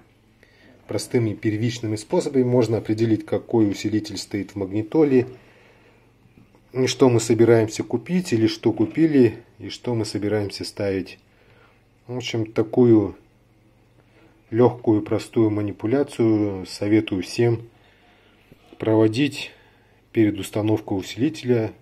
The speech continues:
или перед покупкой, чтобы не купить что-то непонятное и не сделать ещё хуже.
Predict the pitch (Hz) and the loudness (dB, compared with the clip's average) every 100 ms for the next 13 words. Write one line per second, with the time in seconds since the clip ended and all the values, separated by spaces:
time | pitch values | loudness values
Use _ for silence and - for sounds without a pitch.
0 | _ - 117 110 95 107 101 - - 90 | _ -10 -4 -4 -4 -4 -4 -4 -8 -8
1 | 98 95 95 87 - 92 95 90 - - | -10 -10 -12 -12 -10 -8 -8 -8 -10 -6
2 | 120 120 - _ _ _ _ _ _ _ | -6 -6 -16 _ _ _ _ _ _ _
3 | - - 98 104 95 90 _ - 101 90 | -16 -12 -10 -8 -8 -12 _ -14 -14 -8
4 | 104 101 101 92 98 92 82 _ _ 104 | -8 -6 -8 -10 -10 -10 -12 _ _ -14
5 | 98 92 85 98 104 92 95 92 92 - | -10 -10 -8 -6 -6 -6 -10 -10 -12 -10
6 | 87 90 85 | -10 -10 -16